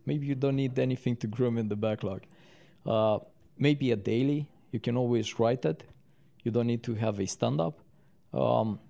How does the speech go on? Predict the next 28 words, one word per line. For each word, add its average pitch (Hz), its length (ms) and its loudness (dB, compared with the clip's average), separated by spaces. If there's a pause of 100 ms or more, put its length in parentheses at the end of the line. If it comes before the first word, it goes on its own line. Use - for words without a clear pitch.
(240)
especially 120 600 -2
now, 110 280 0
uh, 107 300 -4
it's - 380 -6
really 123 300 0
redundant. 104 720 -4 (280)
But - 320 0
it 127 180 -2
is 139 160 0
the 123 140 0
only 113 520 -2 (140)
time 120 260 0
in 107 140 -2
the 104 80 -2
day 107 240 0 (160)
when 107 340 -2
you 104 160 -2
can 101 200 -4
see 107 260 -2
the 95 140 -4
other 92 180 -2
person 92 420 -6
because 101 320 -8
you 95 60 -4
do 101 160 -2
a 101 60 -2
video 98 340 -4
call. - 260 -6